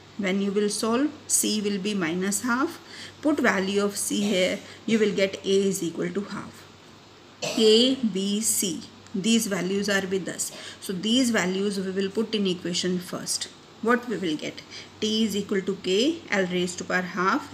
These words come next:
m raised to power zero, g raised to power minus half. This will give you one. So we will not write it further. So we will get finally T is equal to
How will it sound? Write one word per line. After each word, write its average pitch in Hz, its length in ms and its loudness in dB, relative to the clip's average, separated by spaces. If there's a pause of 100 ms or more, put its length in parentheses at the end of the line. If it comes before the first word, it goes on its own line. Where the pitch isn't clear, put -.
m 185 160 -2
raised 175 280 -2
to 180 80 -6
power 180 220 0
zero, 175 420 0
g 190 280 -4
raised 180 280 -2
to - 40 -14
power 196 220 0
minus 208 460 0
half. 165 260 -8 (320)
This 233 240 2
will 226 160 2
give 226 180 0
you 233 160 2
one. 226 340 0 (120)
So 214 160 -2
we 208 100 -2
will 196 220 0
not 185 240 0
write 175 240 -4
it 175 120 -6
further. 180 460 0 (300)
So 269 260 2
we 247 100 4
will 202 200 0
get 185 180 0
finally 185 460 -2 (100)
T 202 220 -2
is 190 120 -2
equal 175 280 -2
to 175 120 -6